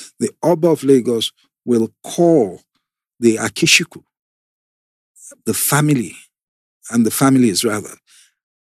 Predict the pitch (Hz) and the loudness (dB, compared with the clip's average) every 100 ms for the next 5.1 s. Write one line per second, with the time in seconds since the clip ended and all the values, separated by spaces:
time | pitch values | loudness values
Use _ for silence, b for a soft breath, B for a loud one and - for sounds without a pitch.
0 | _ - 127 123 110 - 143 123 104 117 | _ 0 2 4 2 4 4 2 -2 -2
1 | 107 101 - - 139 - 123 139 120 - | -2 -6 -2 2 4 4 2 0 -2 -2
2 | 123 - 117 117 120 120 117 - 92 143 | -4 -2 -4 -4 -2 -2 -2 -6 2 2
3 | 117 - - - B B B B _ 131 | 2 -2 -14 -14 B B B B _ 2
4 | 131 127 143 233 190 147 107 147 101 - | 2 4 6 6 6 4 6 4 4 -2